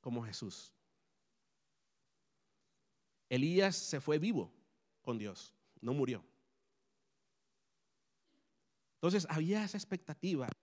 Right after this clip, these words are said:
Juan el Bautista, como a Jesús,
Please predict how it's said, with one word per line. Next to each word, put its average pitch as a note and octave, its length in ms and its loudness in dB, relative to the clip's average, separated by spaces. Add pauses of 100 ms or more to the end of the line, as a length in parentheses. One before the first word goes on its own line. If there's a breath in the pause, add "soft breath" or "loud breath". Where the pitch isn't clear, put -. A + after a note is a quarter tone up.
(640)
Juan F#3+ 220 2
el A3+ 100 2
Bautista, G#3 760 2 (520 soft breath)
como D#3 220 4
a G3 60 2
Jesús, F#3+ 500 0